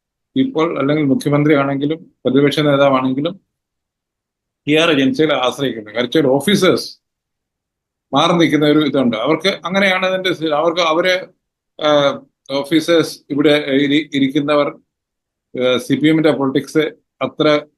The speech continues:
കൂലങ്കഷമായി അറിയണം എന്നില്ല. അവർക്ക് അതിന്റെ സെൻസിറ്റിവിറ്റി അറിയണമെന്നില്ല. ഇതുപോലൊരു സ്റ്റേറ്റ്മെന്റ് വന്നാൽ അത് ബി ജെ പിയുടെ ലൈനാണെന്ന് അറിയുന്ന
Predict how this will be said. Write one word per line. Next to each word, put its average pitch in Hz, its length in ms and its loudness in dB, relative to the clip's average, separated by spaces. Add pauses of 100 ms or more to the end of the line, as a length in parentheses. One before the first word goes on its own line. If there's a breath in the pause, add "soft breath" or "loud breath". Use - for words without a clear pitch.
(100)
കൂലങ്കഷമായി 139 640 0
അറിയണം 135 480 0 (300)
എന്നില്ല. 127 360 0 (1040)
അവർക്ക് 165 220 2
അതിന്റെ 165 200 2
സെൻസിറ്റിവിറ്റി 180 560 0
അറിയണമെന്നില്ല. 147 400 0
ഇതുപോലൊരു 151 420 0
സ്റ്റേറ്റ്മെന്റ് 151 460 -4
വന്നാൽ 139 300 -2
അത് 135 140 -4
ബി 123 140 -6
ജെ 131 180 0
പിയുടെ 143 300 -2
ലൈനാണെന്ന് 135 540 -4
അറിയുന്ന 131 480 -4